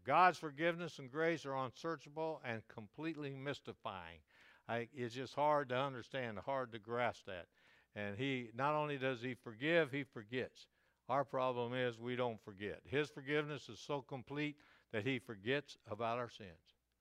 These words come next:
You can say, "Yeah, but God, I messed up." He said, "I don't know what you're talking about. Once you've repented, once you've asked me to forgive you, I don't know anything about it. It's, it's out of my mind."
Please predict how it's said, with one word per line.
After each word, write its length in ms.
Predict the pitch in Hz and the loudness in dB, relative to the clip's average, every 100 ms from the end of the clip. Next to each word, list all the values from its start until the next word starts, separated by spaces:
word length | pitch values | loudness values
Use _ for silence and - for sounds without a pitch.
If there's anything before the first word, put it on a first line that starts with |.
| _ _ _ _ - | _ _ _ _ -6
You 120 | 131 | -4
can 80 | 113 | -2
say, 180 | 127 | 0
"Yeah, 240 | 135 151 147 | 4 6 6
but 180 | 127 107 | 2 2
God, 240 | 127 143 | 6 6
I 140 | 139 131 | 6 4
messed 340 | 131 127 - | 2 0 0
up." 140 | 123 - | -2 -2
He 100 | 104 | -6
said, 80 | 120 | -4
"I 60 | |
don't 100 | 156 | -2
know 60 | 156 | -4
what 120 | 123 | -8
you're 160 | - 170 | -4 -4
talking 140 | 156 | -2
about. 220 | 117 92 _ _ _ _ _ | -2 -4 _ _ _ _ _
Once 260 | 123 131 156 | -2 0 -2
you've 240 | 143 120 | -2 0
repented, 540 | 131 117 156 160 160 | -4 0 -2 -2 -4
once 200 | 151 147 | -4 -4
you've 200 | 143 151 | -4 2
asked 260 | 151 156 - | 6 6 4
me 80 | 156 | -6
to 80 | 135 | -6
forgive 320 | 147 160 170 | -4 -4 -2
you, 80 | 147 | 6
I 240 | 160 185 | 8 8
don't 220 | 147 147 | 6 0
know 180 | 185 196 | -2 -2
anything 360 | 175 180 185 196 | -2 -2 -2 0
about 320 | 190 226 196 | 2 2 0
it. 100 | 110 _ _ _ _ | -8 _ _ _ _
It's, 240 | 139 139 - _ _ _ - _ - | -4 -4 -12 _ _ _ -20 _ -14
it's 160 | 131 | 0
out 180 | 170 180 | 4 4
of 80 | 180 | 4
my 180 | 180 185 | 2 2
mind." 380 | 185 202 170 | 4 2 2